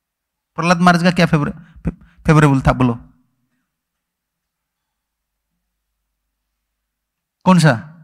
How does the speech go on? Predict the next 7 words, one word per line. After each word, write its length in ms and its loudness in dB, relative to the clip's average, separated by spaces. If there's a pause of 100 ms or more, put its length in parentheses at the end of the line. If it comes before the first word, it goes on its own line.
(400)
पिता, 260 2 (1040)
संगी, 460 0 (2250)
उधर 160 0
कीर्तन 320 2
चल 160 4
रहा 180 2
था, 140 -4